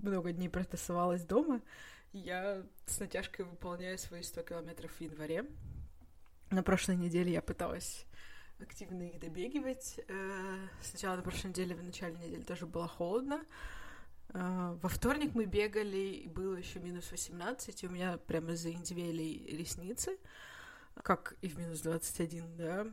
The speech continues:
А потом потеплело, и, в общем-то, к концу недели уже всё раскисло.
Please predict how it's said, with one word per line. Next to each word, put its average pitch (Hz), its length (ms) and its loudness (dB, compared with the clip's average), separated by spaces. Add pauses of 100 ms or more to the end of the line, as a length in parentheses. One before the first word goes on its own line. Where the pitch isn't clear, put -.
(140)
А 180 60 6
потом 254 380 2
потеплело, 302 840 4 (240)
и, - 100 -4
в 180 60 0
общем-то, - 320 -2
к - 80 -4
концу - 300 4
недели 185 320 -2
уже 175 180 -8
всё - 220 -4
раскисло. 185 680 -6